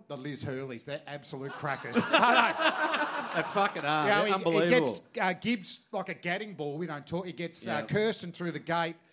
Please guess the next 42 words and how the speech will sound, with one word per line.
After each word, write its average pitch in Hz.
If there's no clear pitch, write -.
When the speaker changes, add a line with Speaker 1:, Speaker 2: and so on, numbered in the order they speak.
Speaker 1:
He 170
gets 208
Cronje, 196
even 214
though 180
it 151
bounces 175
Speaker 2:
Hit, 170
Speaker 1:
off 180
his 160
Speaker 2:
hit 202
Speaker 1:
foot. 202
Speaker 2:
his 214
foot. 208
Speaker 1:
Fuck 220
Speaker 2:
Yeah, 196
Speaker 1:
off, 196
back 196
Speaker 2:
fucking, 196
Speaker 1:
to 196
the 156
Speaker 2:
yeah. 151
Speaker 1:
dressing 190
room. 202
Speaker 2:
You 156
fucking 170
cheat. 185
Speaker 1:
So -
<laughs> -
Speaker 2:
Probably 202
got 180
a 175
bit 185
of 160
money 170
for 160
that 180
one 165
as 156
well, 175
didn't 180
he? 156